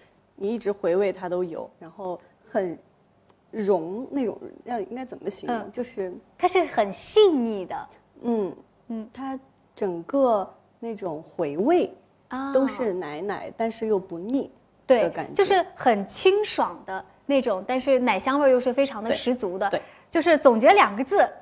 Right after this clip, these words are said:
Speaker 2: 就是好喝。那我也想问一下松韵，平常你在进组的时候也会带着它吗？
Speaker 1: 嗯。哦，会啊。嗯。
Speaker 2: 那比如说有的时候工作强度比较大的时候，其实也会，比如说在结束工作之后再来一杯。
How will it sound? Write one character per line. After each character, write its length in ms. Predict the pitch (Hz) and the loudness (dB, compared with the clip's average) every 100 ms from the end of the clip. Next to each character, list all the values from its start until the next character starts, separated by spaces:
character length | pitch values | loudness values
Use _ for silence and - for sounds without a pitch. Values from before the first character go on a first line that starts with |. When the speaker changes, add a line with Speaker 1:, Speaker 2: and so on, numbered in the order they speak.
| - _ _ | -20 _ _
Speaker 2:
就 120 | 269 | 4
是 160 | 254 214 | 4 0
好 560 | 208 - - 262 196 | -2 -10 -2 0 0
喝。 380 | 190 - 285 285 285 - - _ _ _ | -2 0 2 2 -2 -20 -20 _ _ _
那 120 | 277 | 2
我 80 | 269 | 4
也 80 | 285 | 4
想 180 | 269 208 | 2 0
问 160 | 269 | -2
一 40 | 262 | -2
下 120 | 226 | -4
松 220 | 220 226 | -6 -6
韵， 180 | 233 196 - _ | -8 -10 -14 _
平 140 | 269 | 0
常 180 | 277 294 | 2 2
你 100 | 240 | 0
在 200 | 202 240 | -2 -2
进 220 | 233 277 | 0 -2
组 220 | 269 196 - | -2 -6 -10
的 120 | 214 | -6
时 140 | 226 | -4
候 240 | 214 190 - - - | -2 -4 -6 -6 0
也 140 | 208 | 0
会 280 | 208 240 220 | 2 0 0
带 240 | - 277 | 2 2
着 120 | 220 | 2
它 160 | 190 196 | -4 -6
吗？ 200 | 196 190 _ - - | -8 -12 _ -4 2
Speaker 1:
嗯。 80 | 339 | 2
哦， 100 | - - | 2 -10
会 200 | - 339 | -2 -2
啊。 180 | 294 269 277 - | -2 -8 -16 -12
嗯。 80 | 254 | -2
Speaker 2:
那 80 | 302 | 2
比 100 | 240 | 2
如 60 | |
说 120 | 240 320 | 4 4
有 160 | 220 | 2
的 120 | 180 | 0
时 80 | 240 | 0
候 200 | 262 240 233 - | 2 2 0 -4
工 200 | - 330 | 4 6
作 140 | 330 269 | 6 4
强 240 | - 220 | 2 0
度 120 | 269 | 0
比 160 | 254 185 | 0 -2
较 160 | 214 | -4
大 280 | 233 392 392 | 4 6 6
的 100 | 262 | 2
时 120 | 220 | -4
候， 220 | 220 208 - - _ | -6 -6 -8 -16 _
其 140 | - | -8
实 100 | 247 | -4
也 180 | 277 208 | -2 -4
会， 420 | - 277 240 208 - _ _ | -2 0 0 -2 -4 _ _
比 80 | 214 | -8
如 100 | 208 | -6
说 180 | 233 220 | -6 -4
在 140 | 226 | -4
结 160 | 220 226 | -4 -4
束 100 | 254 | -2
工 160 | 262 | -2
作 80 | 262 | -2
之 80 | 240 | -4
后 140 | 240 233 | -6 -4
再 160 | 349 | -2
来 200 | 262 - | -2 -4
一 100 | 208 | -6
杯。 260 | 202 160 | -6 -10